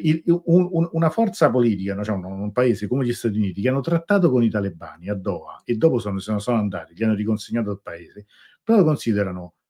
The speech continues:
uno scandalo trattare con l'Iran, anche se poi trattano, ma ufficialmente non è ve-, non, non lo dicono, e Hamas è diventato il demonio, quando Hamas, eh, a un certo punto comunque ha fatto parte, cioè,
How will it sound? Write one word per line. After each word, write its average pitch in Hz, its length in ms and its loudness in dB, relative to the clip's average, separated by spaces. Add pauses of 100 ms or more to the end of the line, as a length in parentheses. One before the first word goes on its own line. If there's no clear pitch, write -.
(160)
uno 123 160 0
scandalo 139 840 2
trattare 107 380 -2
con 101 140 0
l'Iran, 92 460 -8
anche 104 260 -6
se 90 120 -12
poi 98 240 -2
trattano, 82 460 -10
ma 82 120 -20
ufficialmente 95 640 -6
non 90 160 -10
è 82 100 -16
ve-, 76 120 -12
non, 90 280 -14
non 104 160 -2
lo 95 100 -4
dicono, 90 380 -12 (380)
e 226 180 4
Hamas 117 360 0
è 135 60 0
diventato 101 420 -2
il 90 40 -8
demonio, 85 480 -12
quando 123 320 0
Hamas, 151 460 -2
eh, 139 240 2
a 95 100 -6
un 92 140 -10
certo 117 260 -6
punto 117 400 -4
comunque 95 520 -6
ha 87 120 -20
fatto - 360 -10
parte, 110 500 -6
cioè, 92 200 -8